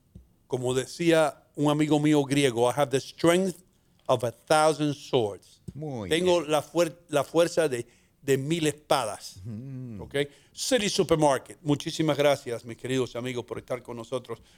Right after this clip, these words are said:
Speaker 1: Buy right king punto com, si usted no tiene el carro de sus sueños es porque usted no quiere.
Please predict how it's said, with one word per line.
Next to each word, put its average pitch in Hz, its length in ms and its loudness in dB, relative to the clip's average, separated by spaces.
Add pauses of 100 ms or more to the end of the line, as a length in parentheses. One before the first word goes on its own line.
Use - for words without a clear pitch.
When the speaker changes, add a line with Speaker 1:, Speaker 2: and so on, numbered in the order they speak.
(160)
Speaker 1:
Buy 135 300 0
right 135 260 0
king 139 220 -6
punto 135 480 -4
com, 165 240 0
si - 120 -18
usted 143 180 -6
no 139 120 -8
tiene 139 260 -10 (360)
el 120 160 -12
carro 135 320 2
de 120 40 -4
sus - 160 -16
sueños 147 280 -2
es 135 80 -2
porque 120 240 -14
usted 147 180 -4
no 139 140 -2
quiere. 175 360 -2